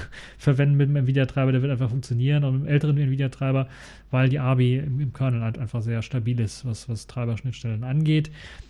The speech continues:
Äh, wobei ich natürlich nicht weiß, wie es mit Xorg aussieht, äh, und uralte Treiber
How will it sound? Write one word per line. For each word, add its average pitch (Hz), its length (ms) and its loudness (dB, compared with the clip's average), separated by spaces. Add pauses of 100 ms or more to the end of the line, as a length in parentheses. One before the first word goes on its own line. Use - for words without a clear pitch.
(120)
Äh, 135 200 4
wobei 135 360 4
ich - 140 2
natürlich 151 300 2
nicht 139 140 2
weiß, 135 280 2
wie 147 60 2
es 123 100 -2
mit 135 180 -4
Xorg 143 320 -2
aussieht, 139 440 -2
äh, 165 40 -6
und 139 320 -2
uralte 131 580 0
Treiber 127 380 0